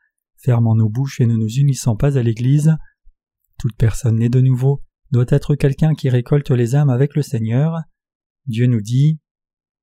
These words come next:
Si tu ne peux mener le combat de l'Évangile par toi-même, alors unis-toi à l'Église et fais ce qu'elle te dit,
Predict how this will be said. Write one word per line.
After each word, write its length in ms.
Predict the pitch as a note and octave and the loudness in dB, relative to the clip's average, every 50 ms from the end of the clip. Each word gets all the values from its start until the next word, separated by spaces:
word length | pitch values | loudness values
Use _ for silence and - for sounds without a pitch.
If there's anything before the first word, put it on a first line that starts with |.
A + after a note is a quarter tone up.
| _ - - - | _ -10 -10 -6
Si 180 | - C#3+ B2 | -4 -6 -6
tu 140 | - - A#2+ | -4 -2 0
ne 100 | A2+ G#2+ | 0 0
peux 160 | G#2 - B2+ | 0 0 -2
mener 300 | A2+ A2+ A#2 A#2 B2 B2+ | -2 -2 -2 -2 0 0
le 100 | B2+ A#2+ | 0 0
combat 300 | - - B2+ A#2+ B2 B2 | 0 0 0 2 2 2
de 80 | B2 B2 | 2 0
l'Évangile 480 | B2 B2 A#2+ A#2+ A#2+ A#2 A#2+ C3+ B2+ | 0 0 0 0 -2 -2 -2 -2 0
par 160 | - C#3 A#2 - | 0 0 0 0
toi-même, 500 | - C#3 B2 B2 B2+ B2 C3 C3+ C3+ - - - _ _ _ _ _ - - | 0 0 0 2 2 2 2 2 0 -2 -4 -12 _ _ _ _ _ -8 -4
alors 260 | C3+ B2 B2+ C3 C3+ | 0 2 2 2 2
unis-toi 400 | C#3 C#3+ D3 C#3+ - D3+ D3+ D#3 | 2 2 2 2 0 0 0 2
à 80 | D3+ C#3 | 2 2
l'Église 400 | C3+ C3 B2 C3 D#3 E3 C#3+ B2+ | 2 0 0 0 0 0 0 0
et 80 | B2+ | -2
fais 160 | - - D#3 | 0 -2 -4
ce 80 | D3+ - | -4 -2
qu'elle 160 | - C3+ A#2 | -2 -2 -2
te 100 | - B2+ | 0 -2
dit, 380 | B2 A2 A#2 C3+ D3+ E3 - | -2 -2 0 -2 -2 -2 -2